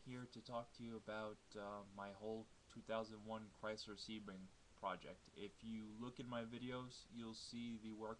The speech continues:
that I've done to my oh one Sebring. Um, before I get into detail and before I say anything, I'm going to tell you right now, if you have a Chrysler Sebring,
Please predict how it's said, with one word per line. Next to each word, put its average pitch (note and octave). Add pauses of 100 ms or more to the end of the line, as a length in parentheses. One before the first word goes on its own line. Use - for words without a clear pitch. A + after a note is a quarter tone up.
that G#2
I've G2+
done G#2+ (540)
to G#2+
my G#2
oh A2+
one A#2+
Sebring. C3+ (800)
Um, A2 (120)
before C3+
I C#3
get C3
into B2 (100)
detail C3 (260)
and G#2+
before A#2 (240)
I G#2+
say A2 (120)
anything, B2 (680)
I'm G#2 (120)
going B2
to A2+
tell C3
you B2
right A#2
now, A#2+
if G#2
you G2+ (120)
have B2 (680)
a G#2
Chrysler C3
Sebring, C#3+